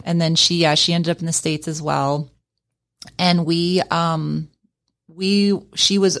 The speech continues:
she's the person that has always helped me understand myself and my values and what matters to me. And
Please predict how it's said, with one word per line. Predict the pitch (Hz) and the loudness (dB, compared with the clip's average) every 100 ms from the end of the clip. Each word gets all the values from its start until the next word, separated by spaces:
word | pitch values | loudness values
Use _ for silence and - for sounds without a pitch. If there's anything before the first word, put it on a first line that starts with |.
| - | -4
she's | - - 220 220 | -2 2 2 2
the | 208 208 | 2 0
person | 202 - 175 - 170 160 160 | 0 -2 0 0 0 -2 0
that | 156 151 | 0 -2
has | 175 160 | -2 -4
always | - 160 165 156 | 0 0 0 0
helped | 170 156 - | -2 -2 -6
me | 165 156 151 147 147 - _ _ | -8 -4 -2 -2 -6 -12 _ _
understand | 156 160 151 - - 151 147 143 143 | -2 0 0 0 2 0 2 0 -2
myself | 147 143 - 147 143 143 | -4 -6 -2 -2 -2 -2
and | |
my | 147 139 | -4 -2
values | 147 139 143 143 | 0 0 0 -2
and | 131 | -4
what | - | -2
matters | 147 - - - | -2 -2 -2 -2
to | - | -2
me. | 180 60 170 - - - _ _ _ | -4 -4 -8 -10 -20 -20 _ _ _
And | 170 156 147 143 | 0 2 2 0